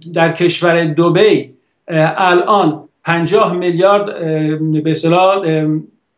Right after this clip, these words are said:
درهم دارن سرمایه گذاری می‌کنن. کشور دبی یکی از کشورهای پیشرفته جهانی است و با عربستان سعودی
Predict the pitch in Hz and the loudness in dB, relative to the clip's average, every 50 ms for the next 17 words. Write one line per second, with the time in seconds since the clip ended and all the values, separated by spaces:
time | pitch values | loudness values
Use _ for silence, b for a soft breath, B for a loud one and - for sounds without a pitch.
0 | _ _ _ _ _ _ - 156 165 165 143 - 165 196 196 190 175 170 170 180 | _ _ _ _ _ _ -4 -2 0 0 0 0 -2 -2 0 0 0 0 0 0
1 | 190 190 196 - 175 160 - 180 160 160 160 160 160 165 160 160 156 160 156 151 | -2 -2 -4 -8 -10 -10 -6 -4 -2 -2 0 -2 -2 -2 -4 -4 -4 -4 -4 -4
2 | 151 147 147 175 202 220 214 208 190 180 165 165 160 156 b b b b b _ | -4 -4 -4 -6 -6 -8 -6 -6 -6 -4 -4 -6 -6 -8 b b b b b _
3 | - 175 170 170 - 175 165 170 170 156 170 165 165 196 202 202 202 202 202 208 | -6 -4 -4 -2 -2 -2 -2 0 0 -2 -2 -2 -2 -2 0 2 2 2 0 2
4 | 208 214 190 190 185 - - 175 156 - - 170 160 151 - - 190 196 196 202 | 0 0 0 -2 -4 -4 -4 -4 -4 -2 -2 -2 -2 -2 0 0 0 2 2 2
5 | 202 196 - - - 170 160 151 - - 170 160 156 156 - 180 180 202 202 196 | 0 0 -2 -6 -6 -6 -6 -6 -4 -2 0 0 0 -2 -2 -2 0 2 2 2
6 | 202 180 160 156 165 165 170 180 196 202 196 196 196 - 160 156 151 151 156 151 | 2 0 0 2 0 0 0 0 -2 -2 -2 -4 -6 -4 -2 -2 0 0 2 0
7 | 160 160 156 B B B B B B 160 160 160 156 156 160 156 - - 165 160 | 0 0 -2 B B B B B B -2 0 0 2 0 -2 -4 -4 -2 0 0
8 | 156 151 147 - 165 175 170 151 156 156 160 190 196 202 208 202 B | 0 0 -2 -4 -4 -2 -2 0 0 -2 -2 -4 -4 -4 -4 -4 B